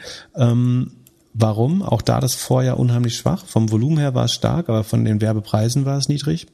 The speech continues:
Die sollten jetzt anziehen. Dadurch, glaube ich, können sie plus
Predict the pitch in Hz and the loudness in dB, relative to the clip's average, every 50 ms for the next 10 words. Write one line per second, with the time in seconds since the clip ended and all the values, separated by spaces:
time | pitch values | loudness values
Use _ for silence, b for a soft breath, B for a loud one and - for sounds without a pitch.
0 | _ _ - 120 113 113 107 110 113 - 113 107 107 117 - 117 123 127 - - | _ _ 0 2 2 2 0 0 0 0 0 0 0 0 0 0 0 0 0 -2
1 | 143 151 175 185 - B B B B B B B B B B B B B B _ | -2 -2 -2 -4 -6 B B B B B B B B B B B B B B _
2 | _ _ _ - - - 107 110 110 - - - 104 104 113 120 120 - - 117 | _ _ _ -6 -2 0 0 0 0 -2 0 0 2 2 2 0 -2 0 2 0
3 | 113 107 110 - 110 107 - - | 0 0 0 0 0 0 0 -4